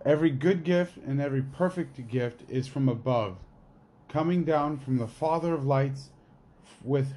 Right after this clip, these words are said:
whom there is no variation or shadow due to change.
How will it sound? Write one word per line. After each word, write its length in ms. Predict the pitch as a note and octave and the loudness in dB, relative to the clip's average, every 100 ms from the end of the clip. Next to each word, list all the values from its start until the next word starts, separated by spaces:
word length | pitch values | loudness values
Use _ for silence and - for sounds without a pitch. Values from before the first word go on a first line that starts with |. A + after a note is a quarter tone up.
| - | -2
whom 420 | E3+ E3+ C3+ A2 - - | 2 4 2 -2 -8 -8
there 100 | C3 | 0
is 120 | C3 A#2+ | 0 2
no 160 | C3+ | 2
variation 840 | B2+ C#3 C3+ C3+ C3+ C3 C3 G#2 F2+ | 2 2 2 2 2 0 -4 -10 -10
or 140 | G#2+ | -10
shadow 500 | G#2+ C#3 B2+ A2 E2+ F2 - | -6 -4 -2 -2 -6 -10 -8
due 160 | G#2+ | -6
to 80 | F#2+ | -6
change. 640 | F#2 - G2+ F2+ E2 - | -10 -10 -10 -10 -14 -20